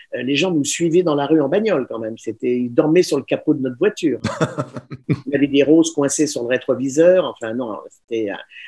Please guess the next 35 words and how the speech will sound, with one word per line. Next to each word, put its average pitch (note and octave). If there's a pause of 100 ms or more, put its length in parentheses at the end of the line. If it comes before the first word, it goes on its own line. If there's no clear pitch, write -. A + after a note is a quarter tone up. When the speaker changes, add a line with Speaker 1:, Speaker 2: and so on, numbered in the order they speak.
(100)
Speaker 1:
complètement C3
dingue. G3+
Et F3
le E3+
courrier, A#3+ (560)
le E4
courrier C4+
qui -
arrivait F3
à A2
France F#3+
deux, G#3+ (360)
je D3+
crois E3
qu'aujourd'hui G#3
encore, D#3
j'avais D#3
parlé D#3
de D#3
ça -
avec C#3+
une B2+
journaliste, C#3 (240)
ça E3+
n'a E3+
jamais F#3
été, F3
euh, C#3+
égalé. D3 (540)
C'est-à-dire A3+
qu'on F#3+
avait G#3
des, E3+
une E3+
pièce -